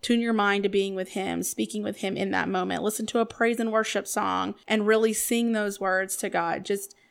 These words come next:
it's about you and God coming together in this moment because you are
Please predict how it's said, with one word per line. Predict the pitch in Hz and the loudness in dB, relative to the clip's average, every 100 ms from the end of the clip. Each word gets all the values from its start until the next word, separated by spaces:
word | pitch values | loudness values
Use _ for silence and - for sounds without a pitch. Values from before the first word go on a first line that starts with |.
| _ _ _ | _ _ _
it's | 214 214 | -4 2
about | 208 190 | 6 6
you | 208 220 247 | 4 2 2
and | 233 | 4
God | 208 196 | 6 4
coming | 196 214 214 | 2 -2 -2
together | - 202 185 185 | -2 -2 0 0
in | 202 208 | -2 -4
this | 208 | -4
moment | 208 175 180 254 254 | -2 -2 0 -2 -2
because | 220 - 196 196 | -4 -2 -4 -4
you | 202 196 - | -6 -4 0
are | 185 185 175 175 - | 4 4 4 0 -4